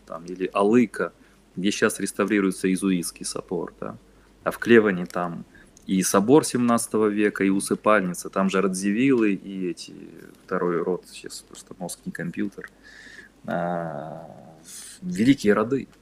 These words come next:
да. Кстати, русские роды, потому что Рад-, Радзивиллы, да. А, и вот открыть, чтобы вот это, то, что называлось Китежград или, э, Атлантида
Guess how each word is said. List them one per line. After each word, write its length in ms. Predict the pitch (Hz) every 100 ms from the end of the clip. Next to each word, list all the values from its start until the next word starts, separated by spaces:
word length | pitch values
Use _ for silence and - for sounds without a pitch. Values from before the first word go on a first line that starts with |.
| _ - -
да. 180 | - - - _
Кстати, 280 | - 98 101
русские 400 | 110 110 - 95
роды, 240 | 117 131
потому 380 | - - - -
что 140 | - -
Рад-, 160 | 90
Радзивиллы, 560 | 95 95 98 101 - - -
да. 80 | - _ _ - - - - - -
А, 260 | 101 104
и 480 | 101 131 123 117 120
вот 200 | 123 127 -
открыть, 380 | 131 - 208 202
чтобы 420 | - 127 131 120
вот 100 | 117
это, 360 | - 135 110 98
то, 80 | 123
что 140 | 139 131
называлось 640 | 123 131 143 123 107 - -
Китежград 720 | 165 143 104 90 98 160 196 - - - - - - - -
или, 960 | 113 113 113 101 104 98 95 90 87 82
э, 260 | 82 87
Атлантида 760 | 71 - 202 208 196 156 98